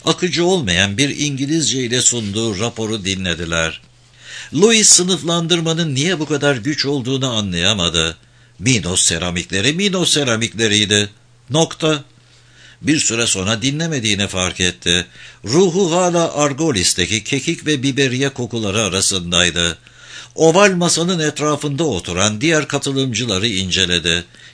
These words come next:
Kimi dinliyor, kimi onun gibi kendi havasında başka bir gerçeği yaşıyordu. Daha önce tanıştıklarını iddia eden adam dışında masadakilerin hiçbirini tanımıyordu. Hepsi de İskandinav ve Baltık ülkelerinden gelmişti.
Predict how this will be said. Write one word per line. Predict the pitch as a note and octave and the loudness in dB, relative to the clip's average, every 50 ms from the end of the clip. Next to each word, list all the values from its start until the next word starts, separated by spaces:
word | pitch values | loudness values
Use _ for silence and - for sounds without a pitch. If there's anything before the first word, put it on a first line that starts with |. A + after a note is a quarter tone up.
| _ - | _ -4
Kimi | - A3 G#3 F3+ C#3 G#2 | -2 0 0 0 0 0
dinliyor, | A2+ A2+ G2+ G2 F#2+ F#2 E2+ E2+ F2+ F#2 F2+ | 0 0 0 0 0 0 0 0 0 0 -2
kimi | - - D3 D#3 D#3 D#3+ | -2 -2 -2 -2 -2 -2
onun | C3 C#3+ D3 D#3 E3 D3+ | -2 -2 -2 -2 -2 -2
gibi | C#3 D3 C3+ D3 C#3 | -2 -2 -2 -2 -4
kendi | - - C3+ C3 A#2 A#2+ D3+ | -2 -2 -2 -2 -2 -2 -2
havasında | C#3+ B2+ C3 B2+ - B2+ B2 A#2 B2+ B2 G#2 | -2 -2 -2 0 0 -2 0 0 -2 0 2
başka | A2+ A2+ - - C3 A#2+ | 2 2 2 2 0 0
bir | A2 A#2 A2+ | 0 0 0
gerçeği | G#2+ F2+ G2 G#2 G#2 F2+ - - F#2 G#2 A2 | 0 0 0 0 0 0 0 -2 -2 0 0
yaşıyordu. | G#2+ F#2 F2+ F2 - F#2 F2+ F2 E2+ E2+ E2 D2+ E2 D#2+ E2+ E2+ - _ - - - - - - - - - - - - | 0 0 0 0 -2 -2 -2 -2 -4 -4 -4 -4 -4 -4 -4 -6 -10 _ -20 -20 -20 -20 -20 -20 -18 -16 -16 -10 -2 2
Daha | C3+ D#3+ G#3+ A3 G3+ | 2 4 4 4 2
önce | G3+ G3+ F3+ G3 F#3+ F3+ | 2 2 4 4 4 4
tanıştıklarını | - E3+ F3 F3+ E3+ - - F3 E3 - E3 E3+ D#3+ E3 E3 F3+ | 2 0 0 2 2 0 0 -2 -4 -2 -2 0 0 0 0 -2
iddia | A#2 G#2 D#3 C#3 A#2 A#2+ D3 D3+ D3+ B2 | 0 0 -2 -2 0 -2 0 0 0 0
eden | E2+ D#2 F#2+ G#2 G2+ | 0 2 0 0 0
adam | F#2 E2+ F#2+ - F2 G2 G2+ G#2 G2+ | 0 -2 -2 0 0 0 0 0 -2
dışında | C3 - - G2+ F2 E2+ F2+ G#2+ A2 | 0 0 0 0 -2 -2 0 0 0
masadakilerin | A#2 C3 B2+ - D3+ C3+ D3 C3+ C#3+ C3+ C#3+ C#3 C#3 C#3 | 0 0 0 0 0 0 0 -2 -2 -2 -2 -2 -2 0
hiçbirini | C3 E3+ G3+ - - A#2 D3+ C#3+ C3 B2+ C3+ C3+ | -2 0 0 0 0 0 0 -2 0 0 -2 -2
tanımıyordu. | - G2+ F#2+ F#2 G#2+ A#2+ A2 F2+ F2+ F#2 F2+ E2+ D#2 F2 F2 F2 E2+ - - _ _ _ - - - - - - - - - - | -2 -2 -2 -2 -2 -2 0 0 0 0 -2 -2 -2 0 0 -2 -2 -6 -12 _ _ _ -20 -20 -20 -20 -20 -18 -18 -16 -4 2
Hepsi | E3+ A#3+ - - - G3+ G3+ | 2 2 4 4 2 2 6
de | G3+ G3+ D3 | 6 6 6
İskandinav | F3 E3+ - - - D#3+ D#3+ D#3+ D3 D3+ D#3 E3 E3+ E3+ D3+ C3+ | 6 4 4 4 4 2 0 0 0 -2 0 0 0 0 0 0
ve | D#3 D3 C3 | 0 0 2
Baltık | C#3 C#3+ D3 C#3+ - F3 E3+ | 4 2 2 2 0 -4 -4
ülkelerinden | D3 D3 C#3 B2 C#3 C3+ C3 B2 A#2+ B2+ A#2+ G2+ F#2 G#2+ A#2+ A#2 G2+ | -4 -4 -4 -2 -2 0 0 0 -2 -2 -2 0 2 2 2 2 2
gelmişti. | G2+ F#2+ G2 F#2+ F2 E2+ F#2 - - - F2+ F2+ F#2 F2 | 4 4 4 4 2 0 0 0 0 0 2 0 0 0